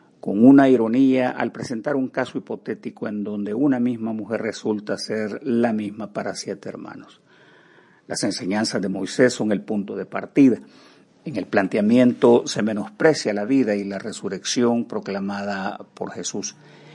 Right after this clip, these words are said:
y en la lógica de sus enseñanzas formulan una pregunta utilizando la lógica de los filósofos griegos. Y entonces,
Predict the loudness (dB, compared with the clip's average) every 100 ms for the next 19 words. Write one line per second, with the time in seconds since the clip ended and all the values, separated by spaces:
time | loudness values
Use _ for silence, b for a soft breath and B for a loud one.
0 | B 0 2 4 4 4 2 2 2 2
1 | -2 -2 -2 -2 -2 -4 -4 -6 -4 -2
2 | -2 -2 -2 -2 -4 -6 -4 -2 -2 -2
3 | -4 -2 -2 -2 2 4 4 4 2 2
4 | 0 -2 -4 -6 -8 -6 -6 -4 -6 -10
5 | -10 -10 -12 -14 -14 -6 2 4 2 -4
6 | -20 b b b b b b -14 -12 -10
7 | 0 4 4 4 0 -2 -6